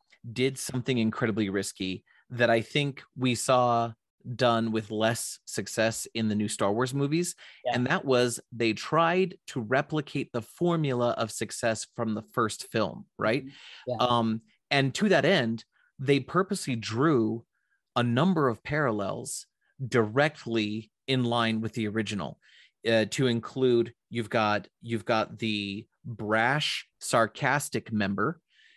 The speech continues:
Speaker 1: and that would be, um, the older brother. That would be, uh, Finn Wolfhard, right?
Speaker 2: Yeah.
Speaker 1: And then you've
Speaker 2: That
Speaker 1: got
Speaker 2: would be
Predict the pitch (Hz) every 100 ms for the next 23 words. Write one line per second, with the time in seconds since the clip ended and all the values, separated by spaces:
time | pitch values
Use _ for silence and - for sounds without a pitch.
0 | _ 113 120 107 117 107 110 107 110 -
1 | - 107 104 101 - _ 117 131 123 120
2 | 113 110 110 107 117 104 110 113 107 104
3 | - 107 101 101 - - _ - - 135
4 | 113 113 120 - 78 87 101 147 - -
5 | - 175 131 127 127 120 127 120 107 120
6 | 131 - 127 139 131